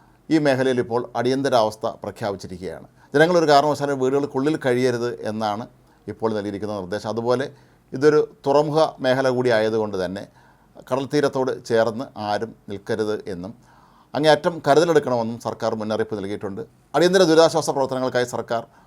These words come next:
വലിയൊരു തുക തന്നെ ഇവിടെ മാറ്റിവെച്ചിരിക്കുകയാണ്. ഇന്നലെ പ്രാദേശിക സമയം പകൽ പത്ത് മണിയോടുകൂടിയാണ് ശക്തമായ തോതിലുള്ള ഭൂചലനം ഇവിടെ അനുഭവപ്പെട്ടത്.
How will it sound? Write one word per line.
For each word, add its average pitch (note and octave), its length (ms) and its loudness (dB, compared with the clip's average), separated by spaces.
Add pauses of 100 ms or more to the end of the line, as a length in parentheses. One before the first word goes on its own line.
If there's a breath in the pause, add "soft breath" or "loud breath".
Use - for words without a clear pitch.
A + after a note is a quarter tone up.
വലിയൊരു B2 240 0
തുക A#2+ 220 0
തന്നെ A2+ 400 -4
ഇവിടെ G#2 200 -2
മാറ്റിവെച്ചിരിക്കുകയാണ്. F#2+ 760 -8 (160)
ഇന്നലെ F3 280 4
പ്രാദേശിക D3+ 480 2
സമയം C#3 460 -4
പകൽ C3 220 -2 (100)
പത്ത് B2+ 240 0
മണിയോടുകൂടിയാണ് A2 800 -2 (140)
ശക്തമായ B2+ 480 -2
തോതിലുള്ള G#2 560 -4 (120)
ഭൂചലനം G#2 480 -4
ഇവിടെ G2 180 -6
അനുഭവപ്പെട്ടത്. F2+ 500 -10